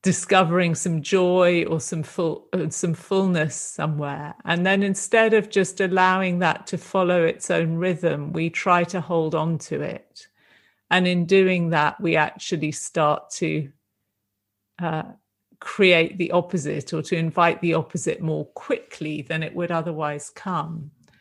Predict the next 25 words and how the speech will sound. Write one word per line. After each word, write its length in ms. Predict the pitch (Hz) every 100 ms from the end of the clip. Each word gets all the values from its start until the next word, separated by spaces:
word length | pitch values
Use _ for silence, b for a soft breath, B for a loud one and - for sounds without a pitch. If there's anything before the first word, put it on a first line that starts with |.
| b b b b -
Or 180 | 185 185
if 120 | 175
something 420 | - 196 196 185
is 180 | 170 170
difficult, 720 | - 233 - 208 - 151 -
rather 420 | 170 180 190 196
than, 400 | 185 190 170 165 - 160
uh, 400 | 156 160 156 147 B B B _ b b b b
allowing 580 | 170 170 175 175 180 170
it 160 | - -
to 100 | 175
subside 680 | - 160 - 170 160 165
in 140 | 165 156
its 180 | - 180
own 220 | 156 156
time, 340 | - 175 170
we 120 | 160
try 260 | 160 175 170
to 140 | -
get 280 | 170 165 -
rid 280 | 170 202 208
of 160 | 190 -
it 200 | 156 -
and 120 | 160
we 140 | 160